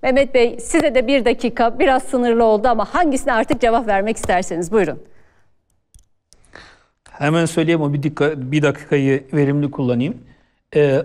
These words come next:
Speaker 2: Özgür Özel'in, e, Güneydoğu ve Doğu Anadolu'na, Do-, Doğu Anadolu'ya yapacak ola-, olacağı ziyareti olumlu buluyorum.
Speaker 1: Hı hı.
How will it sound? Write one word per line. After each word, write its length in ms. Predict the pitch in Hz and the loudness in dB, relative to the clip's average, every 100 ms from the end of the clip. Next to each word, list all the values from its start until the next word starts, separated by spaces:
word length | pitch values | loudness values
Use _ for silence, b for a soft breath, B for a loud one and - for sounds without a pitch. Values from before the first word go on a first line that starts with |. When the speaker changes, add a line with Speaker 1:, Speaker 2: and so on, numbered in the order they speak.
| - | 0
Speaker 2:
Özgür 440 | 196 214 208 233 233 - | 0 2 0 0 0 0
Özel'in, 720 | 196 180 160 127 135 - - _ _ _ - | 2 2 0 -2 -6 -14 -20 _ _ _ -2
e, 540 | 160 156 143 135 127 123 | 2 4 2 0 0 0
Güneydoğu 680 | 131 180 226 180 170 156 | 0 2 2 2 2 4
ve 140 | 147 127 | 2 2
Doğu 100 | 185 | 0
Anadolu'na, 720 | 196 170 156 135 127 113 - - | 0 2 2 2 0 -2 -6 -6
Do-, 260 | 139 175 156 | -2 -2 0
Doğu 160 | 170 190 | 2 2
Anadolu'ya 560 | 170 147 143 127 117 | 0 0 0 2 2
yapacak 460 | 131 143 170 175 175 | 0 0 0 0 0
ola-, 320 | 147 139 135 - | -2 -2 -2 -2
olacağı 360 | 139 123 120 | -2 0 -2
ziyareti 600 | 120 202 156 139 - 196 - | 0 0 2 0 -2 -2 0
olumlu 380 | 180 190 196 180 | 2 4 4 2
buluyorum. 380 | 127 101 92 - - | 0 -4 -8 -14 -10
Speaker 1:
Hı 60 | 208 | -6
hı. 360 | 214 185 180 | -2 -2 -2